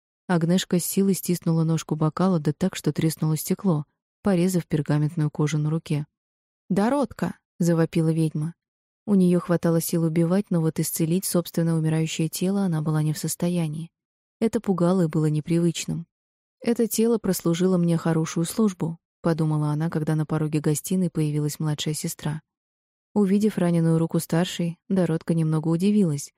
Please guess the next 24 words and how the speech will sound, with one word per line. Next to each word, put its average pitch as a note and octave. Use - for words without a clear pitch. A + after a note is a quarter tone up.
но A3
безропотно F#3
перемотала D3+
порез D3+
и D#3
стала D3+
убирать D3
осколки D3+
со D3+
стола. F3
Наблюдая F3
за E3
девушкой, D#3+
Агнешка D#3+
внезапно D#3
вспомнила D#3+
о D3
той, F#3+
которой G3+
Ева F3+
успела E3
сообщить D#3
местонахождение D3
Ульяны. D#3+